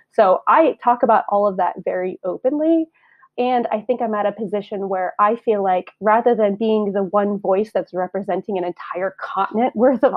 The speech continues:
art over thousands of years, which is already fucking bonkers to think about, we should have many, many, many people trying to think about African art in any single institution, but,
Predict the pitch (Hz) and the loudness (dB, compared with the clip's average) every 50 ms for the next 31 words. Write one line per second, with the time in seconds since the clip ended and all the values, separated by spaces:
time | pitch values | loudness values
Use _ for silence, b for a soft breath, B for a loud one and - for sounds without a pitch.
0 | - - 202 214 233 - - 196 185 190 190 _ 190 165 180 202 208 220 190 190 | -2 0 2 2 2 2 0 -2 -2 -2 -4 _ -2 -2 0 0 0 -2 -4 -4
1 | - _ 147 165 185 214 247 240 - 202 - - _ - 277 294 233 196 180 170 | -8 _ -8 -4 0 0 0 0 -2 -8 -8 -10 _ -2 0 0 0 -2 -4 -6
2 | _ _ 202 190 - - 175 175 - - 185 180 - - - _ - 165 _ 202 | _ _ -8 -8 -8 -10 -14 -8 -4 -4 -4 -4 -4 -8 -8 _ -12 -8 _ -6
3 | 190 - 165 - - 165 160 - _ B B B B B B B B B 175 220 | -6 -6 -6 -10 -8 -6 -6 -8 _ B B B B B B B B B -4 0
4 | 220 277 254 214 185 185 196 196 196 190 170 175 175 170 185 208 208 185 - 196 | 0 2 2 2 2 2 2 2 4 2 2 2 2 2 4 4 2 2 0 -2
5 | 185 - - - - 208 170 175 - - - 208 175 - 180 160 _ 208 185 208 | -4 -4 -6 -4 -2 -2 -2 -2 -2 -2 -2 -4 -4 -4 -8 -4 _ -4 -4 0
6 | 190 185 175 175 180 170 - 196 - 185 190 185 185 180 _ 202 190 - 202 190 | 0 0 2 2 0 -2 -4 -6 -6 -4 -2 -2 -2 -2 _ -6 -6 -4 -4 -4
7 | 190 180 180 _ 180 170 185 180 175 165 _ - - - - 165 - - 156 156 | -4 -4 -6 _ -8 -6 -6 -6 -8 -8 _ -16 -12 -10 -10 -10 -10 -14 -14 -10
8 | - - - | -10 -10 -10